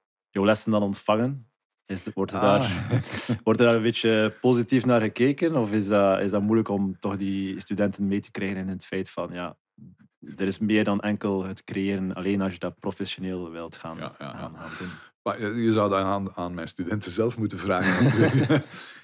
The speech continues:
Speaker 2: Eh, maar, maar uiteraard heb ik daar zelf ook over nagedacht. Ik, en, en, en heb ik ook gezocht naar de juiste vorm.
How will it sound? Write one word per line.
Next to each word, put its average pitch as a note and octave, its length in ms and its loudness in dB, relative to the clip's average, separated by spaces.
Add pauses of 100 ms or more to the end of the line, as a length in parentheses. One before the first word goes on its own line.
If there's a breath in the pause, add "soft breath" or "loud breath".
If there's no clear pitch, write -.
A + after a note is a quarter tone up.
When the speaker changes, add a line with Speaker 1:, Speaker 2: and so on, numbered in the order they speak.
Speaker 2:
Eh, B2+ 460 4
maar, B2+ 480 4
maar B2 280 2 (420)
uiteraard A#2 400 -2
heb A2 80 -2
ik G#2 60 0
daar G2 140 0
zelf G2+ 260 0
ook F#2 180 -6
over E2 200 -4
nagedacht. A2 460 -4
Ik, F#2 80 -18 (720)
en, E2 180 -12
en, F2 180 -14
en E2 180 -16
heb - 180 -16
ik - 240 -12 (180)
ook - 240 -12
gezocht - 600 -4 (120)
naar F#2 540 -4
de F2+ 280 -2
juiste F#2+ 380 0
vorm. F2+ 580 -6